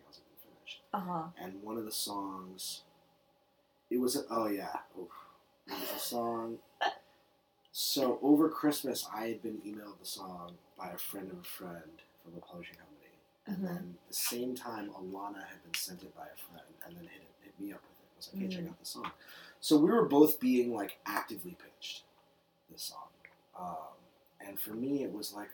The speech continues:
Speaker 1: "Oh, this producer from bands you loved growing up is producing this new act that's got a lot of buzz. Like, you know, this seems like a perfect thing." And, and, and, and I'll just,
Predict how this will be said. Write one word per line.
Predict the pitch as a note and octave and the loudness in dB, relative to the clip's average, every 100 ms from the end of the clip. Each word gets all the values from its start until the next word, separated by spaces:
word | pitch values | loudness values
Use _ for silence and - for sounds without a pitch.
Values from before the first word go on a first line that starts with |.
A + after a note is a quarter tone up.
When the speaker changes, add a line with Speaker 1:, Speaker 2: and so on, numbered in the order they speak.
| - | -8
Speaker 1:
"Oh, | A#2 G#2+ G2 F#2 - | -4 -4 -6 -10 -16
this | G2 - | -12 -10
producer | G2+ G#2+ G#2 A#2 G#2+ | -8 -8 -4 -4 -4
from | - F#2+ F#2+ | -8 -12 -12
bands | F#2 G2 G2+ - - F2+ | -12 -12 -10 -10 -10 -10
you | F#2+ | -8
loved | F#2 F#2+ - | -8 -10 -10
growing | G2+ G2+ | -10 -2
up | C#3+ E3 G#2+ | 0 0 -2
is | G2 | -6
producing | - G2+ G2+ G2+ F#2+ | -6 -8 -6 -8 -8
this | F#2 | -8
new | G2+ G2+ G2+ G2 - | -6 -4 -2 -4 -4
act | C#3+ C#3 - - | -2 -2 -2 -10
that's | G2+ - | -10 -8
got | - | -8
a | F2+ | -8
lot | F2+ F2+ | -8 -2
of | |
buzz. | C#3+ D3 C3+ A#2 G2+ | 6 8 6 2 -4
Like, | F#2+ F2+ - - - - - _ _ G#2+ | -8 -12 -14 -14 -14 -18 -20 _ _ -10
you | |
know, | G2 F#2+ F2+ - F2 E2+ - | -6 -4 -6 -10 -20 -20 -8
this | G2+ | -4
seems | - G2 | -4 -4
like | F#2 - | -10 -12
a | |
perfect | - F2+ - | -12 -12 0
thing." | E3+ E3 C#3+ | 4 6 4
And, | G2+ - | 0 -8
and, | F#3 F3 - F3 | -14 -16 -16 -18
and, | F3 - - F3 | -18 -20 -20 -18
and | F3 D#3+ - _ _ _ _ _ - | -18 -20 -20 _ _ _ _ _ -20
I'll | |
just, | - - | -14 -14